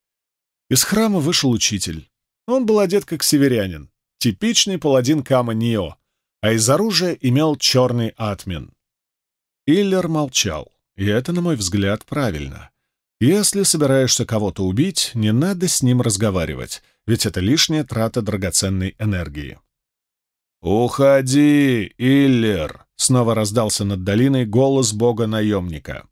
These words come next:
«Ты мне не враг, и я не хочу тебя убивать. Иди,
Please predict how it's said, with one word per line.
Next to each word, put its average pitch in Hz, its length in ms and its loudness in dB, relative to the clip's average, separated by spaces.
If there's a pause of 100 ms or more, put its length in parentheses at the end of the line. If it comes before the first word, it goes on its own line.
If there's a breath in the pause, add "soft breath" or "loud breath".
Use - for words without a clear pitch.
(380)
«Ты 139 340 4
мне 135 460 4
не 135 180 2
враг, 127 640 0 (360)
и 123 100 4
я 135 440 6
не 147 160 0
хочу 139 560 2
тебя 135 480 4
убивать. 131 920 0 (360)
Иди, 131 1000 4